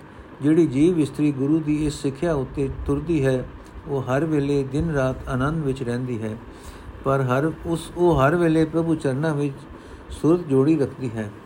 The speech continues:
ਆਤਮਕ ਅਡੋਲਤਾ ਵਿੱਚ ਟਿਕ ਕੇ ਉਹ ਪ੍ਰਭੂ ਪਤੀ ਨੂੰ ਮਿਲ ਪੈਂਦੀ ਹੈ।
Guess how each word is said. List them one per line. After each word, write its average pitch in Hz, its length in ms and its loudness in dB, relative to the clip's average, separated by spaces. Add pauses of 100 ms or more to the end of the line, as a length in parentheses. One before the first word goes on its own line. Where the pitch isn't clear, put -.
(300)
ਆਤਮਕ 139 420 -2
ਅਡੋਲਤਾ 143 460 0
ਵਿੱਚ 147 280 -2
ਟਿਕ 160 120 0 (120)
ਕੇ 156 240 4 (460)
ਉਹ 160 120 -2
ਪ੍ਰਭੂ 160 280 2
ਪਤੀ 156 320 0
ਨੂੰ 160 140 0
ਮਿਲ 135 200 2
ਪੈਂਦੀ 127 440 -2
ਹੈ। 120 160 -2